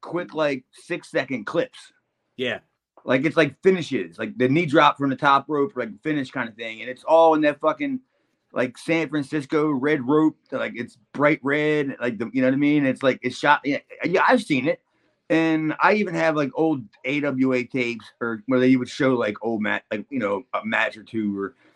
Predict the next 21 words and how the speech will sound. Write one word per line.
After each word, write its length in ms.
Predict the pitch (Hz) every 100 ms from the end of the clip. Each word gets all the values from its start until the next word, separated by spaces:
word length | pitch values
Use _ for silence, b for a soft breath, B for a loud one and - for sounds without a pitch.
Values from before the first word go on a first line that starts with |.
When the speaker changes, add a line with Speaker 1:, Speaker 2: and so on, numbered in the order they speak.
| b
Speaker 1:
I, 120 | - -
I 100 | 185
found 260 | 247 233 175
one 180 | 214
the 60 | 220
other 120 | 196
day. 260 | 165 214 240
It 60 | 170
was 120 | 135
a 60 |
whole 220 | 135 170 170
entire 400 | 160 170 165 139
hour 440 | 262 190 78 - _ _ _ _ _ _ _
of 200 | 135 135
matches 460 | 127 147 156 160 139
from 180 | 151
the 60 | 143
Saint 240 | 127 156 151
Paul 200 | 170 -
Civic 260 | 247 247
Center. 260 | - 92